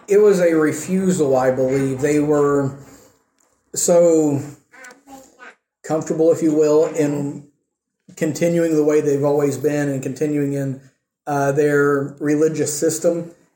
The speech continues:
that they didn't want to rock the boat. And so it didn't matter how much Paul brought out proof in, proof in Scripture.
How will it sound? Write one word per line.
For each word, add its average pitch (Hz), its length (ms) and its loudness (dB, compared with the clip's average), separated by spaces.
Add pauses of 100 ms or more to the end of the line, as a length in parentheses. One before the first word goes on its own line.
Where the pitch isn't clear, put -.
(240)
that 156 160 0
they 175 100 0
didn't 170 240 0
want 156 100 0
to 143 60 -2
rock 143 280 -2
the 139 60 -12
boat. 139 380 -2 (680)
And 170 140 -2
so 202 140 2
it 185 80 -2
didn't 190 180 2
matter 185 360 2
how 160 320 -2
much 156 320 -2 (240)
Paul 160 200 2
brought 151 220 2
out 143 160 -6
proof 165 260 -2
in, 151 240 -4
proof 185 240 2
in 147 80 -2
Scripture. 170 500 -2